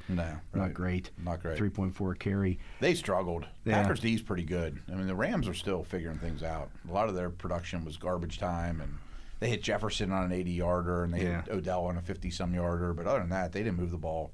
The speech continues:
Speaker 1: consistently.
Speaker 2: Uh, looking at the wide receivers and tight ends here this week, uh, Jaylen Waddle, nine for one thirty-seven and a touchdown.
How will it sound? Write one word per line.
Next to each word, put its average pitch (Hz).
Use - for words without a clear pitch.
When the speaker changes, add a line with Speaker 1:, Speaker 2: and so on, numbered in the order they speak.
Speaker 1:
consistently. 78
Speaker 2:
Uh, 120
looking 139
at 123
the 120
wide 117
receivers 110
and 98
tight 107
ends 107
here 98
this 92
week, 92
uh, 98
Jaylen 135
Waddle, 123
nine 120
for 139
one 139
thirty-seven 139
and 135
a 113
touchdown. 131